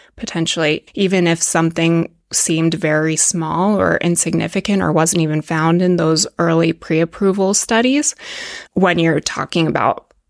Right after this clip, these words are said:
hundreds of thousands of people, even if it's a rare event, it's significant. It really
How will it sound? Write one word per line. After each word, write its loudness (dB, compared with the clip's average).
hundreds -2
of -4
thousands -2
of -6
people, 0
even 0
if -6
it's -6
a -2
rare 2
event, -2
it's 0
significant. -6
It 0
really 0